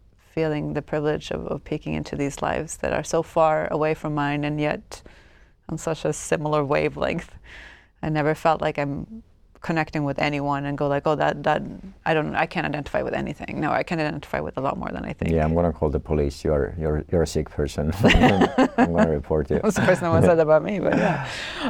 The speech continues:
Speaker 1: Uh, bad advice. I'm gonna come back to this now.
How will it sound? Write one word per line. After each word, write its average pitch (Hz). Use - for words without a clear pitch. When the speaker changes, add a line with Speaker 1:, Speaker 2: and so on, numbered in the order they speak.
Speaker 1:
Uh, 170
bad 180
advice. 160
I'm 170
gonna 170
come 175
back 156
to 170
this 160
now. 156